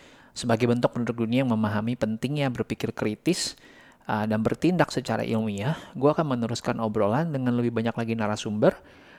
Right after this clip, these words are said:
mencari lebih banyak lagi bukti pendukung, menggali lebih banyak lagi kisah yang bisa menginspirasi. Semuanya akan gue bagikan di podcast dan YouTube gue,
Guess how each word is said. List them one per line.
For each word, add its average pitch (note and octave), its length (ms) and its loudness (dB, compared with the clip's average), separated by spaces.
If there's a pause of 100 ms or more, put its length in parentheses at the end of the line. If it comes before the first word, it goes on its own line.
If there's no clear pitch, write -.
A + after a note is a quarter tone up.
(100)
mencari C#3+ 400 4
lebih C#3 320 6
banyak A#2+ 140 -4
lagi A2+ 260 2
bukti A2+ 240 -4
pendukung, C#3+ 720 0 (240)
menggali G#2+ 640 4
lebih G#2 160 -2
banyak G#2 80 -8
lagi A2 160 -2 (100)
kisah - 480 -2
yang G#2 280 -6
bisa C#3+ 260 0
menginspirasi. A2 800 -4 (480)
Semuanya A2+ 680 0
akan A2 160 -2
gue G#2+ 120 -2
bagikan G#2 480 0
di C3+ 300 -2
podcast - 840 -2
dan G#2 180 -4
YouTube G2+ 380 -6
gue, F#2+ 180 -4